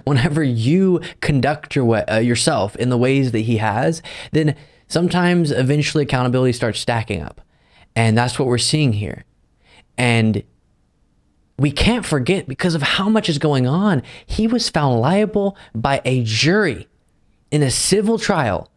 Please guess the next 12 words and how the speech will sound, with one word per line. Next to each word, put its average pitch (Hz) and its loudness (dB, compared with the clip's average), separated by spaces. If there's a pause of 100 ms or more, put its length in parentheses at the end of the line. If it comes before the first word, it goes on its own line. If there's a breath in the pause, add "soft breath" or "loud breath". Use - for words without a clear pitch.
(440)
of 139 -4
sexual 190 -2
abuse, 160 0
what 123 0
we 165 0
refer 175 0
to 160 0
as 120 0 (200)
rape. 117 0 (2000)
And 143 2
he 170 2 (560)
is, 135 0